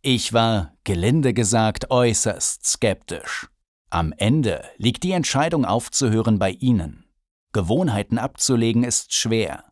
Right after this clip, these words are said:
Nichts für schwache Nerven.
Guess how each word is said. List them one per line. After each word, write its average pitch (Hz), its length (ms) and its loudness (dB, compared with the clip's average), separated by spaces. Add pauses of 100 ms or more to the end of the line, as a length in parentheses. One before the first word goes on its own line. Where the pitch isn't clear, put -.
(420)
Nichts - 760 -4
für 95 240 -2
schwache 98 480 -2
Nerven. 92 600 -2